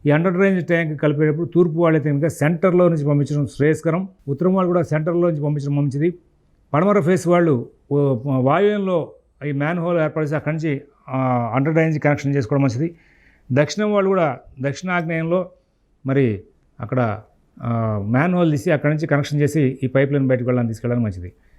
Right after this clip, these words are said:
ఈ టాయిలెట్ పైప్ లైన్ మాత్రం ఎప్పుడు కూడా అవుట్ సైడ్ ఇచ్చిన టాయిలెట్లు పైపులు వెళ్ళి మాత్రం వీలైతే క్లాక్ వైజ్ తిప్పుతాం. కుదరని పక్షంలో ఎప్పుడు కూడా ఒక్కొక్క యాంటీ క్లాక్ తిరగాల్సిన పరిస్థితి వస్తూ ఉంటుంది. అంటే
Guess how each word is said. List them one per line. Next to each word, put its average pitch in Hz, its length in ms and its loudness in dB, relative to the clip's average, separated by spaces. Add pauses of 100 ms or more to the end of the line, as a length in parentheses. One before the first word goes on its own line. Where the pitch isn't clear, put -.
(280)
ఈ 131 380 4 (120)
టాయిలెట్ 165 400 0
పైప్ 170 220 2
లైన్ 180 140 0
మాత్రం 175 460 -4 (400)
ఎప్పుడు 147 280 0
కూడా 175 360 4
అవుట్ 147 180 0
సైడ్ 170 180 0
ఇచ్చిన 151 200 -6
టాయిలెట్లు 143 360 2
పైపులు 139 340 2
వెళ్ళి 135 200 4
మాత్రం 135 380 0 (420)
వీలైతే 185 420 4
క్లాక్ 175 340 -2
వైజ్ 185 180 -4
తిప్పుతాం. 147 440 -2 (180)
కుదరని 180 260 2
పక్షంలో 180 360 0
ఎప్పుడు 170 300 0
కూడా 170 320 2 (360)
ఒక్కొక్క 151 320 2
యాంటీ 156 460 0
క్లాక్ 165 380 -2
తిరగాల్సిన 151 360 -2
పరిస్థితి 147 320 -4
వస్తూ 156 220 -4
ఉంటుంది. 139 380 0 (320)
అంటే 143 460 0